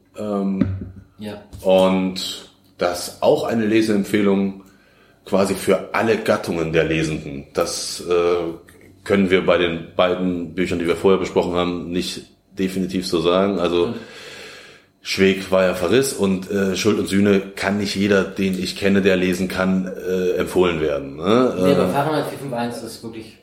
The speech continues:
Speaker 1: äh, für jeden, ne? Also ich, ich bin sogar der Meinung, das ist ein Buch für Jugendliche auch.
Speaker 2: Ja,
Speaker 1: Also,
Speaker 2: klar.
Speaker 1: also, oder sogar, na, Kinder vielleicht nicht, wo Kind, weiß ich nicht, aber das ist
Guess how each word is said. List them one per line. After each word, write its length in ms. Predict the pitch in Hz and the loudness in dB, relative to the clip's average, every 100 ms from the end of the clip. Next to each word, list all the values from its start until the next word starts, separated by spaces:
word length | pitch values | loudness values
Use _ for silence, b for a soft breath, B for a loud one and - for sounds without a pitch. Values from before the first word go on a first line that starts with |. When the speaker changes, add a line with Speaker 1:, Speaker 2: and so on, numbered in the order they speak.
| - | -8
Speaker 1:
äh, 280 | 101 98 90 - | -4 -4 -6 -6
für 140 | - | 0
jeden, 340 | 95 87 78 71 - - | 2 2 0 -8 -14 -4
ne? 180 | 101 135 | 0 2
Also 240 | 98 98 98 | 2 2 0
ich, 340 | 110 - - | -2 -4 -4
ich 160 | - - | -8 -2
bin 200 | 110 117 | 0 2
sogar 260 | 92 92 | 2 2
der 100 | 98 | 2
Meinung, 360 | 90 90 98 92 | 0 0 0 0
das 160 | 90 | -4
ist 180 | - - | -6 -4
ein 120 | 87 | -4
Buch 220 | 85 90 - | -2 -4 -4
für 420 | - 85 82 80 B B B B B B B | 2 2 2 -2 B B B B B B B
Jugendliche 540 | - 120 92 78 69 69 - | 0 0 0 -4 -6 -10 -10
auch. 500 | - 82 78 - - | 0 0 0 -4 -12
Speaker 2:
Ja, 100 | - | -2
Speaker 1:
Also, 140 | 78 82 | 0 2
Speaker 2:
klar. 240 | 80 78 82 | 0 -2 -2
Speaker 1:
also, 160 | 85 | 0
oder 300 | 82 80 73 | 2 0 0
sogar, 420 | 78 85 92 107 73 | -2 2 2 2 -2
na, 80 | 78 | -6
Kinder 300 | - 98 95 | 0 2 2
vielleicht 240 | 80 78 | 0 2
nicht, 180 | 117 113 | 0 2
wo 140 | 92 | 0
Kind, 280 | 85 92 85 - - - | 0 -2 -2 -6 -12 -6
weiß 180 | 85 87 | 0 0
ich 60 | 90 | 0
nicht, 200 | 85 - | -2 0
aber 460 | 85 85 85 78 - | 2 4 4 0 -4
das 280 | 92 - - | -6 -6 -6
ist 380 | 98 - - | -4 -4 -6